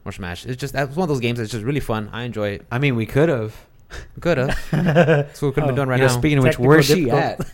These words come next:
Speaker 2: at?
Speaker 3: <laughs> Definitely.
Speaker 2: She
Speaker 1: She ran off.
Speaker 2: disappeared, bro.
Speaker 3: She
Speaker 1: Sad.
Speaker 3: ran away, dude.
Speaker 2: Dude, you killed her?
Speaker 3: You're right.
Speaker 1: Can't, dude.
Speaker 3: But, um,
Speaker 1: Some
Speaker 3: there was an
Speaker 1: evidence.
Speaker 3: Akuma in top eight.
Speaker 1: Yeah?
Speaker 3: In
Speaker 2: There
Speaker 3: eighth
Speaker 2: was?
Speaker 3: place.
Speaker 2: Eighth place.
Speaker 3: And it was Taquito.
Speaker 1: Taquito.
Speaker 2: Taquito.
Speaker 3: Taquito.
Speaker 2: But
Speaker 1: Taquito.
Speaker 2: also shout out to, uh,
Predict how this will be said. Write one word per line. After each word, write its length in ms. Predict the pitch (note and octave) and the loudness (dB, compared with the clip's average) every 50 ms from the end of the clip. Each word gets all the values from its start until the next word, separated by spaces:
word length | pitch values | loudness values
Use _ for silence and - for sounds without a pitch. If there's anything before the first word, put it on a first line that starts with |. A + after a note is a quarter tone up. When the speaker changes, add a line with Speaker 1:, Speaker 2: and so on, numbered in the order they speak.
| - | -4
Speaker 2:
at? 140 | D4+ C4+ B3 | -4 -4 -2
Speaker 3:
<laughs> 0 | |
Definitely. 320 | G#3 D#3+ C#3 D#3+ D3+ C#3+ C#3+ - - - _ - _ - - - - - - - - - - - - | -4 -4 -4 -4 -8 -10 -14 -16 -20 -20 _ -20 _ -20 -18 -18 -16 -16 -16 -16 -16 -18 -18 -20 -14
Speaker 2:
She 100 | - B2 | -4 -2
Speaker 1:
She 40 | - | 2
ran 140 | A#2+ D#3 C#3+ | 2 4 4
off. 60 | G#2 - B2+ B2 | 4 4 4 6
Speaker 2:
disappeared, 360 | - A2+ - - D#3+ D#3+ B2 | 6 4 6 4 4 2 2
bro. 200 | C3 A#2 G#2+ C3+ | 0 0 0 -2
Speaker 3:
She 80 | C3+ - | -2 0
Speaker 1:
Sad. 120 | D3 C3+ C3 | 0 2 2
Speaker 3:
ran 140 | C3+ C#3 C3+ | 2 2 0
away, 220 | C3+ C3+ C3+ C3+ | 0 -2 -2 -2
dude. 180 | C3 C3+ C3+ C#3+ | -4 -4 -4 0
Speaker 2:
Dude, 200 | D3 D3 B2+ G#2 | 0 0 0 0
you 60 | G#2+ G2+ | -4 -10
killed 340 | - - - D#3 E3+ F3+ | -10 -6 -4 -4 -2 -2
her? 160 | B3 C#4 B3+ F3+ C#3 - E3 D#3 | -2 -4 -4 -6 -6 -10 -8 -6
Speaker 3:
You're 120 | D3+ D#3 | -4 0
right. 320 | D#3+ D#3 F3+ F#3+ F#3 - - - | 0 0 0 0 -2 -6 -10 -8
Speaker 1:
Can't, 180 | A#2 A#2 - - | -8 -8 -6 -6
dude. 240 | A2+ A#2 A#2 A#2 | -8 -8 -8 -2
Speaker 3:
But, 140 | C#3+ E3 D#3 | 0 2 4
um, 100 | D#3 D3+ | 4 4
Speaker 1:
Some 120 | C#3+ - D3+ | 4 4 4
Speaker 3:
there 80 | D3+ F3 | 6 6
was 140 | G3 F#3+ | 4 4
an 80 | F#3 E3+ | 2 -2
Speaker 1:
evidence. 260 | C#3+ - F3+ G3 G#3 | -2 -2 -2 -2 0
Speaker 3:
Akuma 80 | F#3+ D3+ | -2 -6
in 80 | C3 | -6
top 260 | B2+ - C3 A#2+ - B2+ | -4 -4 -4 -4 -2 -4
eight. 240 | A#2+ B2+ C3 - - _ _ - - - _ - - - _ - | -4 -4 -6 -8 -16 _ _ -20 -20 -20 _ -20 -20 -20 _ -6
Speaker 1:
Yeah? 220 | A2 B2+ C#3+ F3 - - _ _ _ _ - _ _ _ _ - | -4 -4 -4 -4 -6 -14 _ _ _ _ -20 _ _ _ _ -4
Speaker 3:
In 80 | - | 0
Speaker 2:
There 80 | A2+ A#2 | 2 4
Speaker 3:
eighth 60 | A2+ | 6
Speaker 2:
was? 160 | A#2 B2 C#3 C#3+ | 4 4 2 0
Speaker 3:
place. 380 | D#3 C3+ C3+ C3+ - - - - _ - - - | 0 0 0 -2 -2 -8 -14 -20 _ -20 -8 -2
Speaker 2:
Eighth 240 | - C3 C#3+ C#3+ - | 0 0 0 0 2
place. 460 | D#3 C#3+ A#2 G#2 F#2+ - - - - - - | 2 2 2 2 -2 -6 -12 -18 -20 -16 -12
Speaker 3:
And 120 | B2+ A#2+ | -10 -8
it 60 | A#2+ | -8
was 140 | B2 B2+ - | -8 -8 -6
Taquito. 400 | - C#3 A#2+ - C3+ A2+ G2 - - - | -6 -6 -4 -4 -6 -6 -6 -12 -16 -8
Speaker 1:
Taquito. 360 | - A2+ A2 - - - F#2+ F2+ | -6 -6 -6 -4 -6 -6 -6 -6
Speaker 2:
Taquito. 140 | F#2 F2 E2 - - _ | -6 -8 -10 -14 -18 _
Speaker 3:
Taquito. 320 | - E3+ - C#3+ A2+ G2+ - - - - | -16 -12 -8 -8 -8 -8 -10 -16 -12 2
Speaker 2:
But 220 | - D#3 D#3 C#3 G2+ | 4 6 6 6 2
Speaker 1:
Taquito. 100 | D#2 E2+ - - - | -4 -10 -14 -6 -2
Speaker 2:
also 280 | A#2 B2+ B2+ C#3 B2+ | -2 -2 0 -2 -4
shout 260 | A#2 - - B2+ B2 | -4 0 0 2 4
out 260 | A#2+ A#2 A2 - - - | 4 4 2 0 -6 -8
to, 320 | - B2+ A#2+ A#2 A2 G#2+ - - | -4 -4 -2 -2 -4 -6 -8 -4
uh, 280 | - A2+ G#2+ G#2 G2 | -2 0 0 0 0